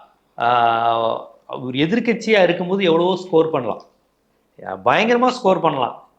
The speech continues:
இந்த ஆட்சியில் எது நடக்குது, என்ன பண்றீங்க, நிர்வாகம் சரியில்லைன்னு. ஆனா எதிர்க்கட்சியா இவங்க என்னைக்குமே செயல்பட்டது இல்லையே.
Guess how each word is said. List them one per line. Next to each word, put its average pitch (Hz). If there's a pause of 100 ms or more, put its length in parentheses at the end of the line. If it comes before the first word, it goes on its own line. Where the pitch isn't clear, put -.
இந்த 151
ஆட்சியில் 147
எது 139
நடக்குது, 139
என்ன 143
பண்றீங்க, 135
நிர்வாகம் 135
சரியில்லைன்னு. 120 (320)
ஆனா 202
எதிர்க்கட்சியா 220
இவங்க 190
என்னைக்குமே 170
செயல்பட்டது 143
இல்லையே. 117